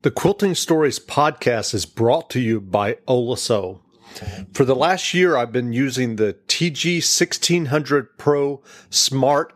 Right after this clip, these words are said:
Iron from Olaso. And what is an Olaso Smart Iron? The Smart Iron features Olaso's patented iTou-, iTouch technology. And how that works is you simply touch the handle and the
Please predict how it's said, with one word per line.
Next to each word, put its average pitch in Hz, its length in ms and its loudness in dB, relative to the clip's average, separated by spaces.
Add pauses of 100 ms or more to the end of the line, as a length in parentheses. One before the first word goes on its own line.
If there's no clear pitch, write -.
Iron 117 500 0
from 123 280 -2
Olaso. 113 680 -2 (480)
And 131 220 2
what 156 260 2
is 156 380 0 (120)
an 131 180 2
Olaso 139 520 2
Smart 135 420 0
Iron? 156 440 0 (760)
The 139 80 4
Smart 180 380 2
Iron 156 300 0
features 135 500 0
Olaso's 151 500 0
patented 139 680 -2
iTou-, 131 480 0 (380)
iTouch 139 560 0
technology. 110 800 -2 (500)
And 123 120 0
how 147 160 2
that 143 200 -2
works 151 320 -2
is 123 140 0
you 117 80 0
simply 151 420 0
touch - 380 -2
the 135 140 2
handle 120 500 0 (320)
and 127 160 2
the 135 80 0